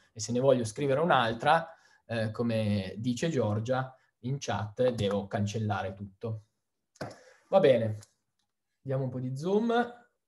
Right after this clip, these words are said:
Questa query è davvero banale, perché appunto è una select, mm, direi asterisco, from,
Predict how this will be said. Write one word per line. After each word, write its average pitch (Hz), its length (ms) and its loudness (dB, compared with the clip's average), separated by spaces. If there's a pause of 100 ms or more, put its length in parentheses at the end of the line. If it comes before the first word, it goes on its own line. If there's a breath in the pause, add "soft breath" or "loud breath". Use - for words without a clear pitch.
(120)
Questa 165 340 0
query 165 280 4
è 139 100 4
davvero 120 1040 6
banale, 127 880 2 (880 soft breath)
perché 139 400 2
appunto 156 840 2 (240)
è 131 120 0
una 123 220 2
select, 165 960 6 (880)
mm, 113 260 -2
direi 113 640 -2 (140)
asterisco, 123 1040 -4 (840)
from, 117 580 2